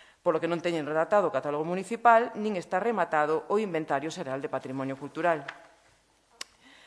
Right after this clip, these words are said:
A necesida-, a necesidade de facer público este inventario, un dereito xa indicado polo decreto,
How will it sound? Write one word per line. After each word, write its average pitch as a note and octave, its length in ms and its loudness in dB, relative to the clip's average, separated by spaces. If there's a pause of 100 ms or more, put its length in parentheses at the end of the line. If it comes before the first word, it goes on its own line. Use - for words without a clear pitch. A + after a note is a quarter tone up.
(180)
A G#3 80 6
necesida-, B3+ 560 0
a - 80 2
necesidade A3+ 480 6
de B3+ 80 0
facer G#3 320 -4
público G3 320 -2
este F#3+ 240 -2
inventario, C#3 640 2 (400)
un C4 160 4
dereito F3+ 400 2
xa C#3 160 -4
indicado D3 560 0
polo G#3+ 160 4
decreto, C#3+ 640 -4